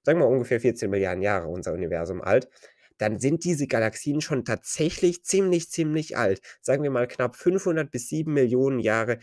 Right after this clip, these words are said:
jünger als das Universum. Und das ist natürlich nicht besonderlich viel, gerade auf kosmischen Maßstäben. Das heißt also, als sich diese Galaxien formten, als sie entstanden sind,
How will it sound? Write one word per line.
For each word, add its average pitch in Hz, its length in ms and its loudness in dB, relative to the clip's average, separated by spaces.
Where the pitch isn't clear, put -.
jünger 143 460 0
als 104 220 -2
das - 180 -6
Universum. 95 720 -4
Und 98 220 -12
das 117 460 -4
ist - 400 -6
natürlich 117 840 -8
nicht - 380 -12
besonderlich 92 1000 -8
viel, 117 420 2
gerade 123 540 -2
auf - 160 -6
kosmischen - 580 -10
Maßstäben. 85 640 -12
Das - 220 -6
heißt 143 300 0
also, 87 380 -2
als 117 220 4
sich 127 120 -2
diese 127 260 0
Galaxien 107 580 0
formten, 85 680 2
als - 160 -12
sie 90 60 0
entstanden 104 560 -2
sind, 90 320 -4